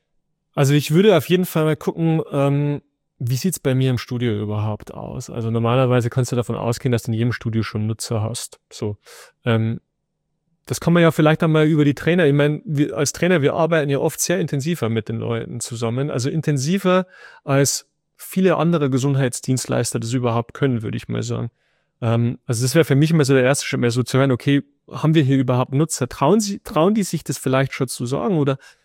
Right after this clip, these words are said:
sind die, fühlen die sich da auch noch so ein bisschen stigmatisiert? Ähm, dann ist halt klar, also für die Nutzer, wenn ich die als Zielgruppe erschließen möchte, ähm, ich meine, man muss jetzt ein, das Training komplett anders angehen, ja,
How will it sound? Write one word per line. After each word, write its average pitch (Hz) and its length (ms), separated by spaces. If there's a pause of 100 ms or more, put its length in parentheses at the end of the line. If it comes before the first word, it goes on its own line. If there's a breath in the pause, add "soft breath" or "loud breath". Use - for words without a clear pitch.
(140 soft breath)
sind - 180
die, 143 140
fühlen 180 180
die 165 80
sich 143 80
da 139 100
auch 156 80
noch 165 60
so 160 80
ein 147 80
bisschen 147 400
stigmatisiert? 131 920 (520 loud breath)
Ähm, 135 460 (640)
dann 151 420 (240)
ist 139 140
halt 143 160
klar, 156 500
also 135 480 (320)
für - 240
die 127 140
Nutzer, 156 420
wenn 143 140
ich 131 80
die 143 120
als 127 140
Zielgruppe 139 480
erschließen 139 560
möchte, 170 520 (760 loud breath)
ähm, 131 600 (320)
ich - 60
meine, 113 160
man 123 80
muss 131 100
jetzt 131 120
ein, 127 120 (440)
das - 300
Training 156 420
komplett - 560
anders 151 380
angehen, 110 540
ja, 135 240